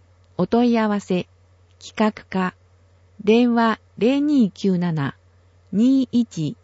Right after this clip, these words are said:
二一八一。写真、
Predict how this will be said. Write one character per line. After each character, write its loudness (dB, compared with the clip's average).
二 2
一 -2
八 -6
一。 -8
写 -6
真、 -2